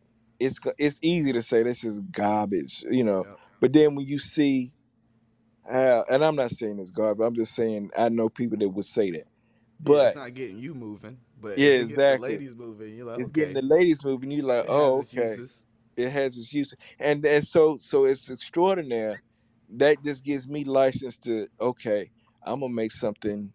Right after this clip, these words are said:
Speaker 1: you know." It, it gives me so-, uh, something to, you know, even though I'm gonna still do songs like I did with Killer Mike, you know, where we just talking
Speaker 2: Mm-hmm.
Speaker 1: shit, and that was just for the, you know,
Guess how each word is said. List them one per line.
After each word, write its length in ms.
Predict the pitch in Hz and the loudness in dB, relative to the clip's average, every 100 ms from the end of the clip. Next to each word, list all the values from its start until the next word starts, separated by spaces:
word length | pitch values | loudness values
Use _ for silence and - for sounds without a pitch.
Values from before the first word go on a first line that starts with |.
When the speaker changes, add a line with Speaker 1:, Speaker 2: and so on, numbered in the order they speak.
| _ - - - | _ -20 -20 -8
Speaker 1:
you 120 | 135 113 | -2 2
know." 300 | 101 95 - _ _ _ | 2 0 -4 _ _ _
It, 180 | 160 160 _ _ _ | 4 4 _ _ _
it 180 | 151 147 | 0 4
gives 240 | 165 151 | 4 4
me 120 | 160 | 0
so-, 220 | 151 170 - 127 | 0 0 0 2
uh, 220 | 117 113 - - | 2 2 -2 -14
something 500 | - 147 - 127 110 | 0 0 0 -4 -4
to, 120 | 104 107 - | -4 -10 -4
you 120 | 139 | 0
know, 260 | 113 95 90 - _ | 2 2 -2 -12 _
even 240 | 190 202 160 | 2 4 6
though 320 | 143 135 120 _ _ _ _ _ | 8 6 2 _ _ _ _ _
I'm 200 | 123 135 | 0 0
gonna 180 | 131 123 | -2 -4
still 320 | - 139 131 | -4 -2 -2
do 340 | 113 127 123 120 | -2 -4 -4 -8
songs 540 | - 127 123 117 113 | -2 0 0 0 0
like 200 | 113 113 | 0 2
I 80 | 113 | -2
did 440 | 107 110 110 101 69 | -2 -2 -2 -2 -6
with 200 | 95 - | -10 -6
Killer 240 | 117 104 | -4 -2
Mike, 320 | 101 98 98 - | -2 -4 -4 -6
you 100 | 113 | -6
know, 180 | 95 92 | -4 0
where 260 | 98 98 | 2 0
we 180 | 92 113 | 0 -6
just 240 | 110 104 - | -6 -4 0
talking 300 | 110 - 87 | 0 0 -10
Speaker 2:
Mm-hmm. 140 | 85 | -6
Speaker 1:
shit, 280 | 107 101 - | -4 -4 -6
and 200 | 90 78 _ _ _ _ - | -18 -20 _ _ _ _ 4
that 240 | 127 135 | 6 6
was 160 | 120 120 | 2 -2
just 300 | 117 - - | -2 -2 -4
for 200 | 104 98 | -4 -4
the, 200 | 95 85 | -6 -6
you 120 | 123 | -4
know, 220 | 104 82 | -4 -6